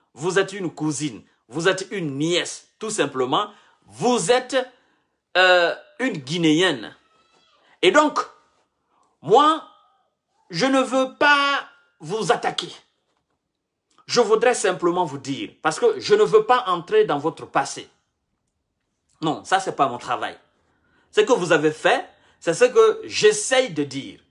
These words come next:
Ce que vous, ce que vous avez l'habitude de faire, j'entre pas là-dedans. Parce que vous n'avez pas bon nom,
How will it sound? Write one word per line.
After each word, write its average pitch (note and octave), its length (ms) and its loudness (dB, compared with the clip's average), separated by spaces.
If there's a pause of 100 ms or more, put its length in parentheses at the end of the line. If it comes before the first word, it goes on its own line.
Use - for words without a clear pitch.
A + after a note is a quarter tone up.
(560)
Ce - 100 0
que A3+ 160 4
vous, E3 240 -2
ce - 520 -8
que - 160 -2
vous E3 200 0
avez E3+ 160 2
l'habitude F#3+ 360 0
de D#3 120 -2
faire, D#3+ 360 0 (300)
j'entre G3+ 340 0
pas G3+ 200 2
là-dedans. B2 480 -4
Parce E3+ 180 0
que C4 300 4 (300)
vous G#3+ 120 0
n'avez A3+ 240 2
pas A#3+ 220 2
bon G#3+ 200 2
nom, F#3 240 -8